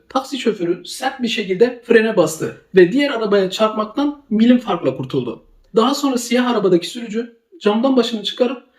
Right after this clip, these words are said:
bağırmaya ve nahoş sözler söylemeye başladı. Taksi şoförü ise ona gülümseyerek içten bir el sallayarak yoluna devam etti.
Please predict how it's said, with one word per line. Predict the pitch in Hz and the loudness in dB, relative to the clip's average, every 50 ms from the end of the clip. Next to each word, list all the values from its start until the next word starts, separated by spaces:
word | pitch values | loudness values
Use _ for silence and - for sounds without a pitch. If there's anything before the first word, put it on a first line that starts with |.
| _ _ - | _ _ -10
bağırmaya | - 175 202 208 220 226 226 226 226 233 254 302 - - - | -2 2 2 4 4 4 2 2 0 -2 -4 -6 -6 -8 0
ve | 190 202 220 226 | 2 2 4 4
nahoş | 233 226 226 226 - 285 - | 4 2 2 0 0 -4 -4
sözler | - 240 233 226 226 240 | -4 -6 -4 0 0 0
söylemeye | 233 - 220 196 170 165 160 156 151 | 0 0 0 0 2 2 2 2 2
başladı. | 135 123 - - 127 98 - - _ _ _ _ _ _ _ | 2 0 -2 -2 -6 -10 -14 -20 _ _ _ _ _ _ _
Taksi | - 285 294 - 339 277 | -4 -2 -2 0 -2 -4
şoförü | - 269 262 262 294 320 330 | -2 -4 -6 -4 -4 -4 -4
ise | 254 - 220 196 202 - - _ _ - | -4 -4 -6 -6 -8 -8 -16 _ _ 2
ona | 226 254 285 | 2 4 4
gülümseyerek | 277 247 247 247 247 240 - 277 285 285 285 - - _ _ _ _ _ - | 4 4 4 4 4 2 0 -4 -6 -6 -8 -10 -12 _ _ _ _ _ -4
içten | 233 - - - 302 285 269 247 | -2 -2 -2 -2 0 0 0 0
bir | 247 226 226 - | 0 -2 -2 0
el | 220 202 202 | 2 2 2
sallayarak | 202 - 240 240 254 269 285 277 269 269 - - - | 2 -2 -6 -2 0 0 2 2 0 -2 -4 -4 2
yoluna | 247 233 208 196 190 | 2 4 4 4 4
devam | 165 156 156 147 135 | 4 4 2 2 0
etti. | 110 - - 107 - - | -4 -4 -6 -10 -10 -10